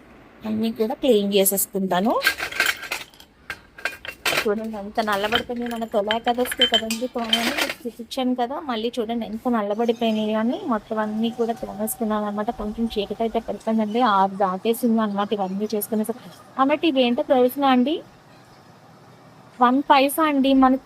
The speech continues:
చాలా, మనకు తెలియదులేండి, నాకైతే, నాకు తెలియదండి, నాకైతే తెలీదు. వన్ పైసా అండి అవి. నైన్టీన్ ఫిఫ్టీ వన్లో ముద్రణ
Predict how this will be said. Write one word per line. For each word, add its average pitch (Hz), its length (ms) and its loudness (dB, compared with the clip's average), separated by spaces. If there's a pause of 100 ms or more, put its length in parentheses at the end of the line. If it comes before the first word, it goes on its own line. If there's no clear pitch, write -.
చాలా, 240 520 0 (220)
మనకు 226 300 2 (100)
తెలియదులేండి, 254 480 4 (160)
నాకైతే, 233 400 4 (140)
నాకు 233 180 -2 (100)
తెలియదండి, 226 440 2 (120)
నాకైతే 214 360 0 (120)
తెలీదు. 202 380 2 (840)
వన్ 240 240 8
పైసా 262 380 6 (100)
అండి 254 300 6
అవి. 226 180 0 (400)
నైన్టీన్ 254 460 2
ఫిఫ్టీ 262 340 0
వన్లో 247 340 6 (300)
ముద్రణ 226 320 2